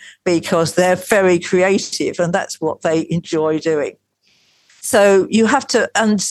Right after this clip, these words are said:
everybody has got or had mental images. We're at four years old, nasa reckons on a piece of research that's on the internet,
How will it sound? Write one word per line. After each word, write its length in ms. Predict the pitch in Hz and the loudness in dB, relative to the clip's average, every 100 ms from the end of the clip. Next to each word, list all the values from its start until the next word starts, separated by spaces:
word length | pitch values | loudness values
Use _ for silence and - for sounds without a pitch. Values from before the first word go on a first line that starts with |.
| - - | -4 0
everybody 720 | 226 208 226 196 185 190 202 202 | 2 2 2 2 2 2 0 0
has 180 | 190 | -2
got 400 | 175 196 196 - - | 0 0 0 -4 -4
or 180 | 175 165 | 0 0
had 600 | - - 233 214 180 175 - | -2 -6 -4 -2 -2 -4 -10
mental 260 | 160 - | -14 -6
images. 560 | 170 170 160 151 - - _ _ _ _ _ - | -6 -4 -8 -10 -10 -14 _ _ _ _ _ -4
We're 160 | 190 - | -2 0
at 160 | 196 | -4
four 220 | - 240 233 | -2 2 4
years 300 | 208 185 196 | 4 2 2
old, 460 | 185 156 156 - _ _ | 2 2 0 -4 _ _
nasa 500 | 196 208 208 - 170 | -2 0 -2 -2 0
reckons 580 | 170 175 - 165 160 - - _ _ - | 0 -2 -2 -4 -4 -10 -16 _ _ -6
on 140 | 180 | -2
a 40 | 175 | -2
piece 280 | - 185 165 | -2 -4 -2
of 100 | 160 | -2
research 720 | 180 - - 160 - - - | -2 -2 -2 0 0 -4 -4
that's 220 | - - | -4 -2
on 140 | 170 | -2
the 100 | 180 | 0
internet, 400 | 185 180 156 - | 0 0 -2 -4